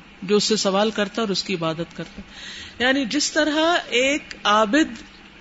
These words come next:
اور ایک ذاکر کو بچاتا ہے، ایسے ہی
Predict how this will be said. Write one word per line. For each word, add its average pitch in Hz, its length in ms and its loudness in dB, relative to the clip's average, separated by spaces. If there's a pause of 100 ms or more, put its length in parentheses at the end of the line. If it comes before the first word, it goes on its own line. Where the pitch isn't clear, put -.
(340)
اور 226 180 2
ایک 247 200 4
ذاکر 233 500 4
کو 349 160 4
بچاتا 190 600 0
ہے، 220 240 -2
ایسے 202 360 0
ہی 233 360 0